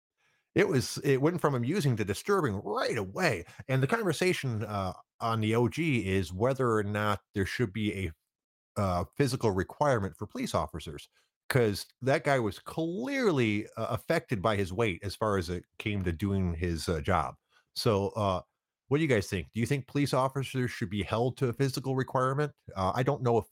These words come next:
all of, if, if, if all police, uh, excuse me, if all police are treated the same from state to state and county to county. So I don't know if there's no re-,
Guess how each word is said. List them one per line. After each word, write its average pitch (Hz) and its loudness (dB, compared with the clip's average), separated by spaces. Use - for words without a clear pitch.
all 117 0
of, 131 -4
if, 104 -4
if, 107 0
if 107 -2
all 104 0
police, 107 -4
uh, 98 0
excuse 101 0
me, 80 0
if 76 -6
all 98 0
police 120 0
are 92 -4
treated 107 -2
the 87 -10
same 90 0
from 82 -4
state 95 -2
to - -14
state 90 -2
and 80 -6
county 90 0
to 82 -8
county. 90 2
So - 2
I 92 4
don't 101 0
know 104 0
if - -4
there's 90 2
no 92 4
re-, 85 0